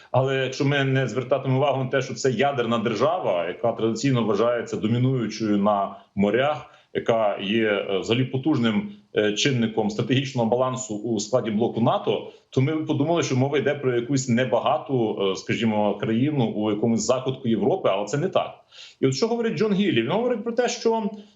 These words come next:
е, скорочення призвело до того, що сухопутні війська, е, Великої Британії мають зараз сімдесят п'ять тисяч чоловік особового складу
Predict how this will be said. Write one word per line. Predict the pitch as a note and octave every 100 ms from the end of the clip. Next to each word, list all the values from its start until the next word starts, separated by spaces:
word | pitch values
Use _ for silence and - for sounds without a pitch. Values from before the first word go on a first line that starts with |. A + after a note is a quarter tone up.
| _ B2
е, | B2+ C3 C3 B2+
скорочення | A#2+ - D#3+ A3+ G#3+ G3+
призвело | G3 F#3+ G#3+
до | G3+
того, | D#3+ C3
що | G3
сухопутні | - - F3 A3 A3 G3 F#3+ F#3+
війська, | E3 F3 - A#3 B3 B3+ -
е, | C3 C3 B2 A2+
Великої | A2+ D3+ C#3 C3
Британії | C3 C3+ G#2+ G2+
мають | A2+ G3 G#3+ G#3
зараз | G3 F3
сімдесят | F3+ E3+ G3 G3
п'ять | G3 G3+
тисяч | - G3+
чоловік | - F3+ F3+
особового | C#3 E3+ F3 E3+
складу | E3+ - D#3+ G2+ D2+